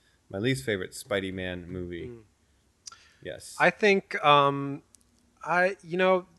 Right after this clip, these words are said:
Speaker 2: the f-, I like this movie, like I said, a little better than the first one because I think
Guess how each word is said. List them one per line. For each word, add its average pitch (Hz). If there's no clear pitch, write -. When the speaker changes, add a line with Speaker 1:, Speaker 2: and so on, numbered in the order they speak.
Speaker 2:
the -
f-, -
I 160
like 185
this 190
movie, 160
like 139
I 147
said, 135
a 143
little 170
better 165
than 151
the 143
first 139
one 123
because 123
I 135
think 135